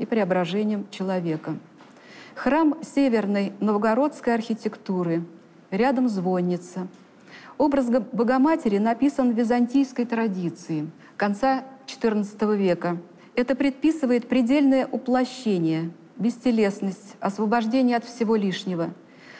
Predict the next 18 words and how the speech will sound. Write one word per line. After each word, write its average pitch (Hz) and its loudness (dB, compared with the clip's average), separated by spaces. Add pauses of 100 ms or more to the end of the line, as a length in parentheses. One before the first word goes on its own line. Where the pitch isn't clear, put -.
(160)
В 220 -2
образе 262 2
ощущается 240 0
строгость 220 -2
и 196 -2
внутренняя 220 0
сосредоточенность. 196 -4 (640)
В 196 0
нём 285 4
предчувствие 262 0
трагедии, 190 0 (200)
молчание 226 0 (160)
и 190 -2
боль. 175 0 (640)
Это 254 0
глаза 254 0
живой 233 2
матери, 180 -2